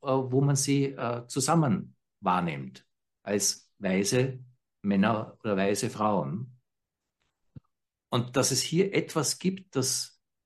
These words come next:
Teil unserer, vielleicht sogar, ähm, der Kern unserer menschlichen Kultur ist,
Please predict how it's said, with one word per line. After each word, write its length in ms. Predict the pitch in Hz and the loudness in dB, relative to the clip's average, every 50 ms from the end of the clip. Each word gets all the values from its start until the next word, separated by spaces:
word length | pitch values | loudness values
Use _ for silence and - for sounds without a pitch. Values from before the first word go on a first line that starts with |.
| _ _ _ _ _ _ _ _ _ _ _ | _ _ _ _ _ _ _ _ _ _ _
Teil 360 | - - 107 123 151 156 165 | -4 -2 2 2 2 2 2
unserer, 580 | 170 143 143 135 - 123 123 123 113 120 123 - | 0 0 -2 -2 0 0 0 0 0 -2 -4 -6
vielleicht 300 | - 117 117 113 113 - | -6 -4 -4 -4 -4 -6
sogar, 560 | - 131 123 117 120 113 110 104 - - - _ - | -8 -6 -4 -2 -2 -2 -4 -6 -8 -14 -18 _ -20
ähm, 340 | 107 101 95 92 - - _ _ _ _ _ _ _ _ _ - | -14 -12 -12 -12 -12 -16 _ _ _ _ _ _ _ _ _ -18
der 80 | - - | -16 -14
Kern 380 | - - 113 127 147 170 165 | -8 -6 -2 0 2 2 2
unserer 260 | 139 123 117 - 113 | 2 0 -2 -2 -2
menschlichen 400 | 104 107 110 107 - - - 110 | -2 -2 -2 -4 -6 -8 -10 -10
Kultur 440 | 98 - 104 95 - 170 202 208 - | -8 -8 -8 -4 0 2 2 2 2
ist, 480 | - 76 - 127 - - - - - | 0 -4 -8 -10 -10 -12 -12 -14 -18